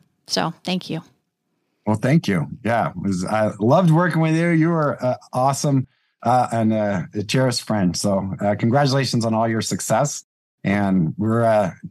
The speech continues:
Speaker 2: keep cheering for you. And, and I love, love your content too. Read your book, listen to some of your podcasts. It's, uh, it's amazing. So
Speaker 1: Aw, thanks,
Speaker 2: you
Speaker 1: Chance.
Speaker 2: your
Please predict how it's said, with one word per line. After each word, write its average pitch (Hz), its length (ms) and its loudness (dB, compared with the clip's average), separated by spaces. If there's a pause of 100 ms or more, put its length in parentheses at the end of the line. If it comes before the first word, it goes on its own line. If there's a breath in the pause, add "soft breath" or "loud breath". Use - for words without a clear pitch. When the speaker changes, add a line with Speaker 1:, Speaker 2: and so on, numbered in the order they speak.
Speaker 2:
keep 139 220 -2
cheering 123 280 0
for 120 180 -2
you. 139 120 2
And, 101 380 2
and 101 280 0
I 92 60 -2
love, 110 320 0 (260 soft breath)
love 147 220 6
your 143 120 4
content 120 520 -2
too. 95 220 2
Read 110 320 0
your 113 100 0
book, 117 320 0
listen 113 240 -2
to 104 80 0
some 110 220 -2
of 107 40 2
your 104 120 0
podcasts. 95 600 -2
It's, 95 220 -2
uh, 90 160 0 (480 soft breath)
it's 95 320 -4
amazing. 90 480 0
So 85 400 -2
Speaker 1:
Aw, 190 300 -2
thanks, 202 260 0 (100)
Speaker 2:
you 196 60 -2
Speaker 1:
Chance. 180 380 -6
Speaker 2:
your 156 160 6